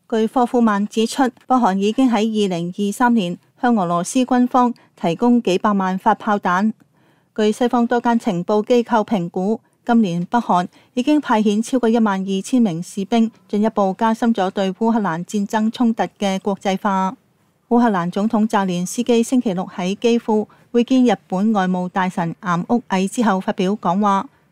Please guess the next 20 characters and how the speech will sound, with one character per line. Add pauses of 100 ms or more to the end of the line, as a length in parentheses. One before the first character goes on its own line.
(140)
北
韓
而
家
已
經
成
為
俄
羅
斯
嘅
幫
兇， (240)
正
在
幫
助
普
京